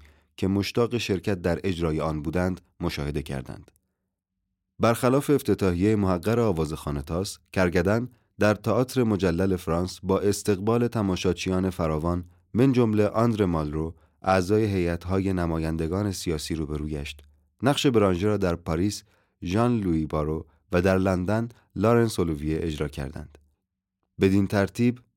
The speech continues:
در عرض ده سال یک نویسنده گمنام و پیشگام به صورت بت مطلوب تئاتر تجاری درآمده است.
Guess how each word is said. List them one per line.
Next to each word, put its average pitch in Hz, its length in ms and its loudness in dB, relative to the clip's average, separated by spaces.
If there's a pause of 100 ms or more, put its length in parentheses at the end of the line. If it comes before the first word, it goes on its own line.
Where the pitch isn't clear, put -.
(280)
در 107 160 4
عرض 113 360 0
ده 113 280 -2
سال 80 360 -4 (220)
یک 120 300 2
نویسنده 101 680 0
گمنام 98 580 2
و 90 100 0
پیشگام 85 640 -4 (240)
به 98 100 0
صورت 95 520 -2
بت 92 420 -2
مطلوب 90 600 -2
تئاتر 85 460 -4
تجاری 78 440 -6
درآمده 67 420 -10
است. - 280 -20